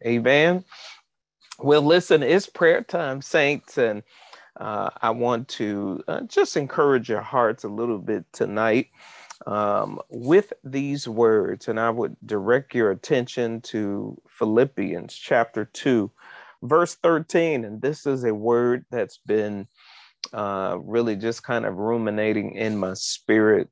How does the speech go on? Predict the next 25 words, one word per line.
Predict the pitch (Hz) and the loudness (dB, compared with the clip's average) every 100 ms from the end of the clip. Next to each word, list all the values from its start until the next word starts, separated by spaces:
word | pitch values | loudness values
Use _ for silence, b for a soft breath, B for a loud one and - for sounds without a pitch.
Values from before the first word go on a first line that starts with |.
| _ B B B - | _ B B B -6
uh, | - 104 98 95 92 - | -2 0 0 0 -2 -4
for, | - 117 110 104 104 104 - - | -6 0 4 4 4 2 0 -8
for | - 120 | -2 -4
quite | - 156 143 - | 2 2 2 0
some | 147 127 | -4 -4
time, | - 123 104 92 92 | -4 -4 -4 -4 -8
for | - 98 | -4 -2
a | 98 | -2
few | - 120 | -2 -4
weeks | 104 110 101 - - | -2 -2 -4 -6 -8
now. | 98 98 90 92 - B B B B - - - | -2 0 0 -2 -6 B B B B -12 -10 -2
Hallelujah. | 110 107 107 107 98 107 110 95 95 104 | 2 4 4 2 0 0 0 -2 -4 -4
And | 117 131 | -2 2
the | |
word | 135 135 165 175 | 2 6 6 6
of | 156 | 4
the | 131 | 2
Lord, | 117 131 143 107 92 | 2 4 4 4 0
it | 113 143 | -2 -4
says | - 135 123 110 - | -4 0 2 0 -4
this, | 90 120 117 90 - _ _ - | -4 0 0 -4 -12 _ _ -8
it | 117 | -6
says, | 123 135 123 117 120 | -2 2 4 4 2
"For | - 107 | -2 -2
God | 98 117 131 147 160 160 160 170 | -2 -2 2 4 4 4 2 0